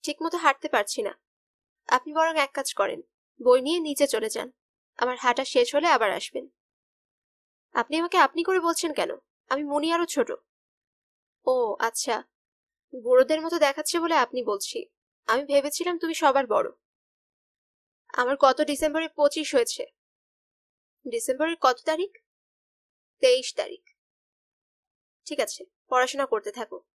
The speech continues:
আমি নিচে যাই। এই বলে আমি নিচে চলে এলাম। তোমার চিটগ্রস্ত পরিবার, তোমার ভাইয়েরও তোমার মতো ব্রেন এলোমেলো।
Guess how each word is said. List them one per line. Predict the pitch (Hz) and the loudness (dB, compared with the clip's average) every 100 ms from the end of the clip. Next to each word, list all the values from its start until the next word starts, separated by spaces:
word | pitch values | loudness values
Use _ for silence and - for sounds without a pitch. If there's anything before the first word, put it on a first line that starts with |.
| _ | _
আমি | 269 269 | -8 -6
নিচে | 262 240 240 | -6 -2 -2
যাই। | - - - _ _ _ _ _ _ | -2 -8 -12 _ _ _ _ _ _
এই | 269 | 2
বলে | 285 330 | 4 4
আমি | 339 | 0
নিচে | 311 302 311 | -2 -2 2
চলে | 277 226 | 2 2
এলাম। | 220 - - _ _ _ _ _ _ _ _ _ - | -2 -6 -14 _ _ _ _ _ _ _ _ _ -14
তোমার | 220 226 - | -14 -12 -8
চিটগ্রস্ত | - 277 - 254 - | -4 -4 2 2 2
পরিবার, | 277 240 226 - - _ _ _ _ _ _ | 2 4 2 0 -12 _ _ _ _ _ _
তোমার | 240 277 | -2 0
ভাইয়েরও | 269 262 294 339 | 0 2 2 2
তোমার | 339 320 320 | 0 0 0
মতো | 339 | 0
ব্রেন | 262 247 285 | 2 4 4
এলোমেলো। | 285 285 285 - - | 4 4 2 0 -6